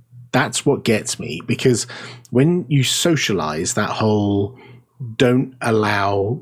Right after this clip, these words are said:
Canonical to have any kind of data in order to plan what they're doing in the future, and then we plan things and you say, "Well, what the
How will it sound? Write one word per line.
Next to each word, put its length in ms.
Canonical 500
to 120
have 340
any 240
kind 320
of 220
data 580
in 120
order 200
to 160
plan 460
what 160
they're 80
doing 280
in 140
the 60
future, 580
and 160
then 520
we 480
plan 480
things 320
and 100
you 60
say, 160
"Well, 140
what 240
the 120